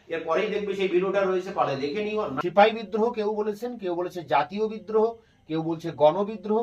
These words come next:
কেউ বলছে সামন্ত বিদ্রোহ, আবার বল-, কেউ বলছেন যে প্রথম স্বাধীনতার যুদ্ধ, আবার সিএ বেইলির মতো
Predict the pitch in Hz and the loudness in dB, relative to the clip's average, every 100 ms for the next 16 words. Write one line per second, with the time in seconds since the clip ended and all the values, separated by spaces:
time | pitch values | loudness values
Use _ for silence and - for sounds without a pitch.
0 | 220 160 151 147 151 - 175 185 196 190 | -2 -8 -8 -10 -14 -6 -6 -6 -10 -6
1 | 196 202 165 202 208 220 - _ _ - | -6 -6 -8 -2 0 0 -6 _ _ 2
2 | 165 233 214 180 170 - 180 160 160 165 | 8 8 8 -2 -4 -4 -4 -2 -6 -6
3 | 185 269 269 185 170 180 196 196 233 196 | -2 -4 -2 -4 -4 -6 -4 0 0 0
4 | - _ _ - - 175 175 170 165 165 | -16 _ _ -12 -2 0 0 -2 2 2
5 | 147 _ _ - 113 139 160 127 - _ | 2 _ _ -20 -10 -8 -8 -8 -12 _
6 | _ _ _ _ _ - 165 190 190 - | _ _ _ _ _ 4 8 10 8 -4
7 | 254 254 240 139 190 202 220 226 214 214 | -2 4 4 6 6 6 4 -2 0 2